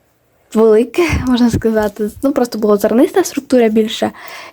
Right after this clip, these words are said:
Але я вирішила менше зернисту взяти, тому що мені здається, що буде зручніше малювати. І, і, звісно ж, ще я забула вам показати білу ручку. Її я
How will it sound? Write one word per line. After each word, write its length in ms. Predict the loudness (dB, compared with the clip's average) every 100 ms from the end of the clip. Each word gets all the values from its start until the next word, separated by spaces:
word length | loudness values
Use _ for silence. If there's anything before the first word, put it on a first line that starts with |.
| -8
Але 220 | -2 2
я 120 | 2
вирішила 360 | 2 -2 -2 0
менше 380 | 0 0 -2 -2
зернисту 440 | 0 2 2 0
взяти, 320 | 0 0 0
тому 200 | 0 0
що 120 | 2 0
мені 100 | 0
здається, 280 | 0 0
що 140 | 0 0
буде 300 | 0 0 -2 -6 -14 -12
зручніше 460 | -2 -2 0 0 2
малювати. 520 | 2 2 0 -4 -6 -12 -18 -20 -20 -14 -6
І, 120 | -6 -6 _ -6
і, 180 | 0 0
звісно 480 | 2 0 0 0 -2
ж, 320 | -2 -6 -8 -8
ще 300 | -4 0 2
я 160 | 2 0
забула 360 | 0 0 0
вам 100 | 0
показати 560 | -4 -4 -2 -2 -2 -2
білу 300 | 2 2 4
ручку. 440 | 2 0 -4 -4 -4 _ -20 -18 -16 -2
Її 320 | 2 2 2
я 140 | 0